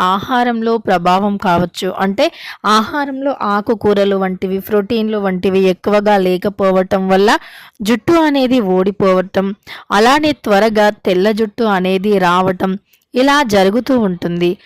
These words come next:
అయితే మనం ఇలాంటి దానికి సొల్యూషన్ కోసం వెతుకుతూ ఉన్నప్పుడు ఎన్ని రకాల మార్కెట్లో దొరికేటటువంటి కెమికల్ ప్రొడక్ట్స్‌ని వాడినప్పటికీ ప్రభావం అనేది ఉండదు. అలా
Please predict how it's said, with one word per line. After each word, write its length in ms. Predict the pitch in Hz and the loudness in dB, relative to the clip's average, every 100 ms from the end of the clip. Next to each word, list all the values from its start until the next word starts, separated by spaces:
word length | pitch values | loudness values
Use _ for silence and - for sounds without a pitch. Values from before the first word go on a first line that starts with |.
| - - | -20 -8
అయితే 300 | 214 285 277 330 | -2 -2 2 0
మనం 280 | 277 226 240 226 - | 2 0 -2 -4 -6
ఇలాంటి 400 | 220 240 277 294 226 | -2 0 0 0 0
దానికి 460 | 233 226 220 226 220 240 | 2 0 -2 -2 -2 -2
సొల్యూషన్ 600 | 214 190 208 220 226 214 | -2 -2 -2 -2 -4 -4
కోసం 320 | 208 196 220 | -4 -4 -4
వెతుకుతూ 440 | 196 180 196 196 208 | -2 -2 -4 -4 -2
ఉన్నప్పుడు 460 | 190 190 190 233 285 320 - - - 220 | -2 -2 -4 -2 -2 -4 -12 -18 -8 -2
ఎన్ని 300 | 233 285 320 | -2 -2 -2
రకాల 520 | 302 269 269 254 262 254 | -2 -2 -2 -2 -2 -4
మార్కెట్లో 600 | 208 196 208 247 226 240 226 | -2 -2 -2 -4 -6 -4 -2
దొరికేటటువంటి 880 | 190 190 214 202 196 196 196 190 220 - | -4 -6 -6 -6 -4 -4 -4 -6 -8 -4
కెమికల్ 500 | 226 262 285 302 311 - - - | -4 -4 -2 0 -2 -8 -12 -4
ప్రొడక్ట్స్‌ని 680 | 220 214 254 - - 285 285 | 0 2 0 -2 -4 -2 0
వాడినప్పటికీ 880 | 196 180 196 240 220 - 190 190 294 339 - - - | 2 2 2 0 -2 -4 -6 -4 -4 -6 -10 -14 -2
ప్రభావం 540 | 214 208 254 311 294 | 0 2 2 2 0
అనేది 360 | 247 202 202 269 202 | -2 -2 -2 -2 -2
ఉండదు. 420 | 180 180 175 185 - _ _ - | 0 0 0 -2 -6 _ _ -4
అలా 260 | 247 262 | 0 2